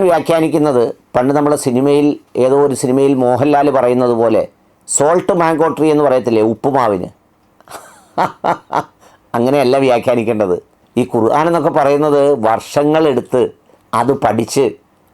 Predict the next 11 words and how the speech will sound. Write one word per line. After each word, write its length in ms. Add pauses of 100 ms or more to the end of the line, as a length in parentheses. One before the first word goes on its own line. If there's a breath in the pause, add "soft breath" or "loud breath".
അതിൻ്റെ 360 (100)
സാഹചര്യങ്ങൾ 580 (100)
മനസ്സിലാക്കി 640 (840)
അതിനെ 260
വ്യാഖ്യാനിച്ച് 680 (720)
അതിനർത്ഥം 600
വെച്ചു 220
കൊടുത്ത് 300 (440)
അതറിയുന്നവരാണ് 1000 (200)
ഇതൊക്കെ 320
ചെയ്യുന്നത്. 400